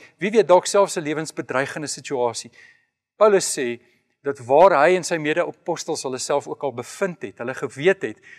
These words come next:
dat God hulle daar geplaas het met 'n doel om hierdie gawes uit te leef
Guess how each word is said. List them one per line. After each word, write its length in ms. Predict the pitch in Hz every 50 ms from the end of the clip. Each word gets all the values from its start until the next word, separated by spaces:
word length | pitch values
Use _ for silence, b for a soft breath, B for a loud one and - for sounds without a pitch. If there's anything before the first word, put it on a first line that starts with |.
| B B B
dat 120 | 131 -
God 260 | - - 190 196 185
hulle 160 | 190 165 165
daar 300 | 131 120 117 123 147 151
geplaas 580 | - - 160 - - 190 202 202 196 180 - -
het 140 | 147 120 -
met 180 | 123 113 -
'n 100 | 135 - _ _ _ _
doel 420 | - 175 165 135 113 120 143 147 _ _ _ _ _ _ _
om 120 | - 123 127
hierdie 200 | 139 139 - -
gawes 380 | - 165 160 151 147 - - -
uit 160 | - 202 202 -
te 120 | 196 147
leef 320 | 117 110 107 107 - -